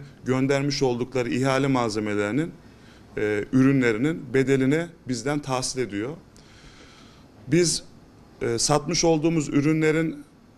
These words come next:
yirmi aylık, yani, e, sözleşme süresi olan altı yüz günlere göre hayatımızı idame ettirmeyi planlayarak tekliflere cevap verdik. Şu anda bin iki yüz günü geçen sürelerle ödememizi alamadık. Bu konuda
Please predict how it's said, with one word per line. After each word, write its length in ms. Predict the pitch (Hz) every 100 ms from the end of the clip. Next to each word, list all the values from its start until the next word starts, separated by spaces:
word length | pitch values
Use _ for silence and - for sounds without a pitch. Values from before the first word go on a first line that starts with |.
| -
yirmi 380 | 110 143 165 175
aylık, 540 | - 151 147 143 143
yani, 420 | 139 139 139 135 131 - - - -
e, 320 | 107 107 104
sözleşme 580 | - 143 131 147 - 151
süresi 400 | 143 143 139 143
olan 200 | 139 135
altı 360 | - 139 139 151
yüz 220 | 147 107
günlere 400 | 131 135 135 143
göre 220 | 131 120
hayatımızı 680 | 120 127 131 127 127 127 131
idame 400 | 123 131 127 131
ettirmeyi 560 | 135 135 127 123 127
planlayarak 600 | 131 123 127 135 139 127 127 - - -
tekliflere 600 | 127 - 131 - 123 120
cevap 400 | 110 135 143 139
verdik. 300 | 117 110 151 - - - - - -
Şu 180 | 151
anda 320 | 147 147 147 143
bin 100 | 147
iki 240 | 147 160
yüz 200 | 156 127
günü 220 | 139 139
geçen 320 | 143 143 139
sürelerle 760 | 131 - 131 131 131 127 123 123 -
ödememizi 520 | 123 127 123 110 107
alamadık. 460 | 117 143 120 120 156 - - - -
Bu 120 | 147 151
konuda 500 | 165 160 165 165